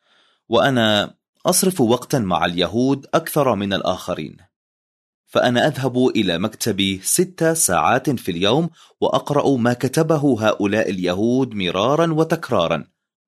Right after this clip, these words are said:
ومتى يهودي أيضا، ولا شك في أنني أحبه أيضا. وكما ترون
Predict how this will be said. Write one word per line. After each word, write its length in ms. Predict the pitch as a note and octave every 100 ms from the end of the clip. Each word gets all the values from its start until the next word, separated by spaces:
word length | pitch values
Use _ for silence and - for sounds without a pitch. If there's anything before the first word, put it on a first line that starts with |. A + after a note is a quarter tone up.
| _
ومتى 720 | D#2 F2 E3+ - A#2 F2+ D#2+ - -
يهودي 520 | F#2+ G2 A2 F3+ G2+
أيضا، 520 | F2 C#3+ D3+ G2 - _ _ _ _ _ -
ولا 200 | F2 F2+
شك 340 | - A2+ G2+
في 260 | F2+ F#2+ G#2
أنني 420 | G2 F2 F2 D2+ -
أحبه 580 | - G2+ F2 F2 F2 F2
أيضا. 280 | E2+ C#2 - _ _ _ _ _ -
وكما 360 | A2+ - C3+ G2
ترون 680 | G2 F#2 A2 G2 E2 -